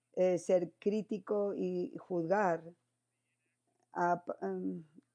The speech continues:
la, la forma de la inacción de la, del clero y de la jerarquía. Yo estaba hablando con María, estábamos muy molestos con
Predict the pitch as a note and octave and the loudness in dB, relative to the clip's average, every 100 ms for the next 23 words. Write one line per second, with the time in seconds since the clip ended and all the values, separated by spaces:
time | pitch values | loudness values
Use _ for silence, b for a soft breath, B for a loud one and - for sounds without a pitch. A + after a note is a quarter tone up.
0 | _ _ _ D#3+ - - F#3+ F#3 F#3+ F#3 | _ _ _ -20 -20 -6 0 0 0 -6
1 | F3 - G3 G#3 G3 G3 F#3 F3+ E3+ G#3+ | -4 -2 -2 0 0 4 4 4 0 -2
2 | G3+ G3+ F#3 E3+ _ F3 F3 F3+ F3+ E3+ | -2 0 0 0 _ -6 -4 -2 -4 -10
3 | _ _ _ G3 G3+ G#3+ G#3 G3 F#3 F3+ | _ _ _ 8 8 10 8 8 8 6
4 | - F#3+ F3 E3+ - A3 F3+ F#3+ G#3+ _ | 4 0 2 2 0 -2 -2 -2 -10 _
5 | _ _ _ _ - D#3 G3 G3 G3+ F#3+ | _ _ _ _ -8 2 4 4 4 4
6 | F#3 F#3+ F#3+ F#3 F#3+ G3+ F#3 F3 F3 F3 | 4 2 6 6 6 2 0 -2 -2 0
7 | F3+ G#3 G3+ G#3 - F#3 F3 F3+ F3 F#3 | 2 4 4 2 0 0 2 0 -2 -2
8 | F#3+ F3+ F#3+ G#3 - G3 - G3 F#3 | 0 0 0 0 0 0 4 4 4